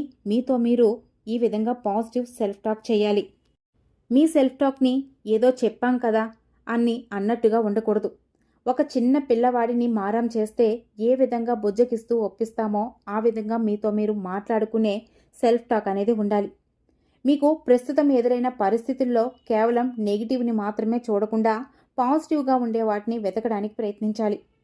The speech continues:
ఇప్పుడు మీరు ఉన్న స్థాయి నుండి ఇంతకంటే కింద స్థాయికి అయితే చేరలేదు కదా, దానికి సంతోషించి దాన్నే ఒక పాజిటివ్‌గా మార్చుకోవాలి. ఈ విధంగా ఇరవై ఒక్క రోజుల పాటు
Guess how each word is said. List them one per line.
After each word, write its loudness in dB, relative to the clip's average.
ఇప్పుడు 2
మీరు 2
ఉన్న 0
స్థాయి 0
నుండి 2
ఇంతకంటే 2
కింద 0
స్థాయికి 0
అయితే 0
చేరలేదు 0
కదా, 0
దానికి -2
సంతోషించి 0
దాన్నే 0
ఒక -4
పాజిటివ్‌గా 0
మార్చుకోవాలి. -4
ఈ 2
విధంగా 2
ఇరవై 0
ఒక్క -4
రోజుల 2
పాటు 0